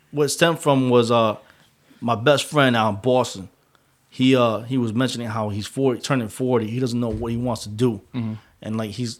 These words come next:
Speaker 1: like, you know, he's just, like, conflicted whether he wants to do, like, something material or he wants to do something that's gonna mean something. And, like, he asked me if I got party for my fortieth birthday. I don't know about you, but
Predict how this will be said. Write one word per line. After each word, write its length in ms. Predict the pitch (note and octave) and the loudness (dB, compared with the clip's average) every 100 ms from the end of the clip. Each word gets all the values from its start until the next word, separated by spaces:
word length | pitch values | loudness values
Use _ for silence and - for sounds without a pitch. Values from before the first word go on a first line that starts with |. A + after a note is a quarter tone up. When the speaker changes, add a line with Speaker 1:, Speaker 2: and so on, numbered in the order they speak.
| - | -6
Speaker 1:
like, 160 | A#2+ | -4
you 100 | A2+ | -2
know, 160 | B2+ A2+ | -2 -2
he's 220 | G#2+ C#3+ | -4 -4
just, 220 | A2+ C#3 | -2 -2
like, 320 | C#3 A#2 A2+ - | 0 -2 -4 -8
conflicted 560 | C3+ - D#3 D#3+ C3 | -8 -2 0 0 0
whether 160 | B2+ C3 | 2 2
he 60 | A#2+ | 2
wants 260 | C3+ B2 | 0 0
to 60 | C3 | 0
do, 60 | A#2+ | 0
like, 160 | A#2 | -2
something 220 | A#2+ C#3+ A2 | -2 -2 -2
material 500 | F#2+ E3 E3+ E3+ E3+ | 0 2 4 4 2
or 220 | C#3+ B2+ | 2 2
he 60 | |
wants 280 | B2+ C#3 C3+ | 2 0 -2
to 60 | C3 | -2
do 140 | C#3+ | -4
something 340 | B2+ C3+ C#3 C#3 | -2 -2 -2 -2
that's 120 | A#2+ | -4
gonna 180 | B2 A2 | -4 -2
mean 360 | A#2+ C#3+ D#3+ | 2 2 2
something. 440 | D3+ C3+ B2 G#2+ G2 _ _ _ _ _ | 0 -4 -8 -10 -16 _ _ _ _ _
And, 100 | - | -4
like, 160 | C3+ B2 | -2 0
he 180 | A#2 C#3 | 2 2
asked 200 | C3+ C3+ | 2 0
me 80 | C#3+ | -4
if 100 | C3+ | -4
I 80 | |
got 140 | A2 G2+ | -6 -2
party 280 | D3+ F#3 B2 | 0 2 2
for 160 | A#2+ | 0
my 160 | A#2+ E3+ | 0 0
fortieth 400 | - B2+ A#2 G2 | -2 -4 -4 -4
birthday. 280 | A#2 G2+ G2+ | -4 -4 -4
I 40 | |
don't 140 | B2+ D#3 | 0 0
know 60 | |
about 180 | C3+ A#2 | 2 2
you, 160 | D3 D#3 | 2 2
but 300 | B2 B2+ | 2 0